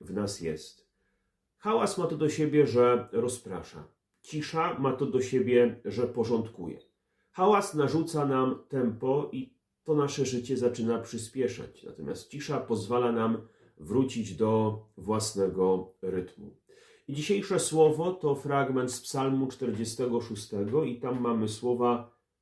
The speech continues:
„Uspokójcie się i poznajcie, że ja jestem Bogiem”. Jest to zaproszenie Pana Boga do każdego z nas, abyśmy się zatrzymali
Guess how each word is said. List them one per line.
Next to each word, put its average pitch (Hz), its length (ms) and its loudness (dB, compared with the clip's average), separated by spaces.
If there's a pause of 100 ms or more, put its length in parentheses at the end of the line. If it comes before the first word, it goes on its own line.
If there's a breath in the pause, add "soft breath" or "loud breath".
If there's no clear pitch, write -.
(120)
„Uspokójcie 156 840 -4
się 160 160 -6
i 139 140 -4
poznajcie, 120 880 0 (320)
że 107 220 0
ja 123 220 4
jestem 95 720 0 (300)
Bogiem”. 82 680 -6 (760)
Jest 110 160 -8
to 139 80 -2
zaproszenie 147 600 0
Pana 107 280 0
Boga 113 320 2
do 110 420 4 (260 loud breath)
każdego 117 500 2
z 117 120 -2
nas, - 600 -2 (160)
abyśmy 98 400 -6
się 95 140 -8
zatrzymali 98 840 -4